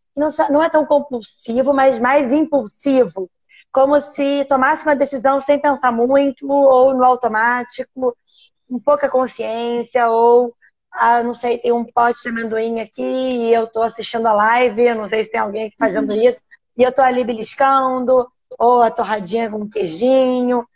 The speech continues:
Speaker 1: enfim, então acho que tem uma, um pouco de mistura, e talvez, talvez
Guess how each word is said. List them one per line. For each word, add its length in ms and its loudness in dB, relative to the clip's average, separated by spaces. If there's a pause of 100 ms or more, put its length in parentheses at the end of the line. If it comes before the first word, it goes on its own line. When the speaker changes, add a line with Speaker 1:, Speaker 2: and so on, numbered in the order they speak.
(200)
Speaker 1:
enfim, 260 -4
então 180 -2
acho 200 -2
que 80 -4
tem 160 0
uma, 140 4
um 120 -2
pouco 260 0
de 100 -4
mistura, 760 0 (320)
e 60 -20
talvez, 440 2 (180)
talvez 560 0